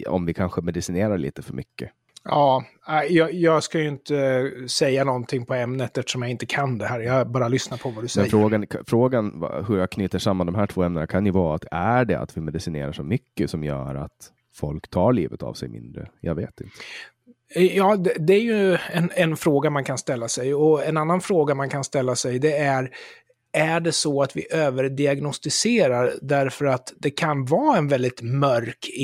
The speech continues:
Speaker 2: erfarenhet att vara människa?
Speaker 1: Ja, det, det är ju inte lätt att vara människa. <laughs> Det, det tror jag att vi båda kan, kan, eh, komma överens om. Och, och det finns ju de som har svårare att vara människor.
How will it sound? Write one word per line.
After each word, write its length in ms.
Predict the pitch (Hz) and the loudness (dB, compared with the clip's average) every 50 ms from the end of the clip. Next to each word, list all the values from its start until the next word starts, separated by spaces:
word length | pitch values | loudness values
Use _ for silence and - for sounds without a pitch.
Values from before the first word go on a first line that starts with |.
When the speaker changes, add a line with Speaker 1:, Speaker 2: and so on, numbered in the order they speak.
| 131 | -2
Speaker 2:
erfarenhet 920 | 123 123 - - - 123 113 113 120 120 120 - - 120 117 117 - - 127 | -2 -4 -8 -8 -8 -6 -6 -6 -6 -8 -8 -10 -10 -10 -10 -10 -10 -10 -12
att 160 | 117 - - | -12 -10 -10
vara 260 | 113 120 113 110 110 | -8 -8 -6 -6 -6
människa? 540 | 117 120 123 120 135 170 226 208 - - - - - _ _ _ _ _ _ _ - - - - - | -6 -6 -6 -6 -4 -4 -4 -4 -4 -8 -14 -14 -16 _ _ _ _ _ _ _ -20 -20 -20 -14 -2
Speaker 1:
Ja, 280 | - 113 110 107 104 101 117 | 2 4 4 4 4 2 0
det, 260 | - - 110 - 175 - | -2 -2 0 -2 -2 -2
det 140 | 104 113 | 0 2
är 40 | 113 | 4
ju 100 | 110 120 | 4 6
inte 180 | 139 131 - 113 | 4 4 2 2
lätt 320 | 131 135 - _ _ - | 2 2 0 _ _ -6
att 160 | 95 92 - | -4 -4 -2
vara 100 | 107 101 | -2 0
människa. 440 | 98 131 123 113 107 - - - 104 - | 0 0 0 0 -2 -6 -6 -6 -6 -6
<laughs> 1120 | - - - - - - _ _ _ - - _ - - 180 - - - - - - - | -6 -8 -10 -12 -14 -20 _ _ _ -18 -18 _ -12 -4 -2 -2 -2 -2 -12 -18 -12 -2
Det, 360 | - 120 117 117 107 104 - - - - 202 - - - - - - _ _ | 2 4 4 4 4 2 0 -2 0 -2 -4 -2 0 -2 -2 -2 -2 _ _
det 200 | 110 110 120 120 | 0 2 2 2
tror 260 | - - 139 127 117 | 4 4 4 4 6
jag 180 | 110 104 104 104 | 4 4 2 0
att 100 | 104 - | 0 0
vi 180 | 104 107 104 104 | 0 0 0 2
båda 400 | 107 123 120 113 104 92 98 92 | 2 2 2 2 2 0 -2 -6
kan, 420 | - - 98 92 90 90 87 95 | -4 -4 -4 -4 -6 -8 -10 -8
kan, 300 | - 101 92 92 92 92 | -4 -4 -2 -2 -2 -4
eh, 360 | 90 90 92 98 71 - 107 107 98 92 80 67 85 82 57 57 - - - _ - - _ | -6 -4 -4 -6 -4 -6 -6 -8 -8 -10 -8 -8 -8 -8 -10 -12 -16 -18 -20 _ -20 -20 _
komma 240 | - - 101 101 98 | -6 -4 -2 0 2
överens 480 | 95 92 98 98 98 98 98 95 - - | 2 2 2 2 2 0 0 -4 -4 -4
om. 160 | 90 90 95 | -4 -4 -4
Och, 220 | 95 85 82 104 | -4 -4 -2 0
och 120 | 98 95 95 | 0 0 0
det 100 | 101 95 | -2 0
finns 340 | - 127 120 120 110 - | 2 2 2 2 2 0
ju 60 | 107 101 | 0 2
de 200 | 104 101 98 95 | 2 2 0 0
som 160 | - 101 101 | -4 -2 0
har 160 | 123 113 107 | 2 2 2
svårare 680 | - - - 110 107 104 101 95 85 82 85 85 85 82 | 0 -2 0 2 2 4 4 2 0 -2 -4 -6 -6 -6
att 120 | 92 - | -6 -2
vara 200 | 110 107 98 92 | 0 0 0 0
människor. 580 | 90 90 87 87 90 - - - - 85 104 | -2 -4 -6 -6 -8 -12 -10 -8 -6 -6 -6